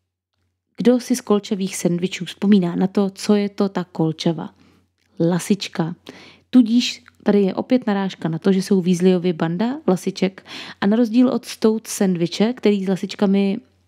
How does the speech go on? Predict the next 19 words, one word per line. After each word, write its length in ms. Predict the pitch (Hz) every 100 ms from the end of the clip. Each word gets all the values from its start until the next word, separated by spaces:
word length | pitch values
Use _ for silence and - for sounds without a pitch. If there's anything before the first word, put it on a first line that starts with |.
| _ -
ve 140 | 185
výsledku 440 | 196 - 202 - 202
vůbec 260 | 196 240
nesouvisel, 640 | 180 170 175 175 - 220 226 - - - _
tady 200 | 220 214
je 100 | 220
ten 180 | 220 240
Stoat's 400 | - 214 208 185
Head 260 | 202 202 214
Hill 400 | 165 180 185 190
stoprocentně 1080 | - 226 214 214 - 180 165 - 160 185 - - _ _ _ _ _
i 100 | -
od 260 | 214 180 175
J 100 | 190
K 180 | 196 185
Rowling 340 | 180 185 -
narážka 420 | 180 175 170 -
na 100 | 175
lasičky. 560 | 202 - 196 - 220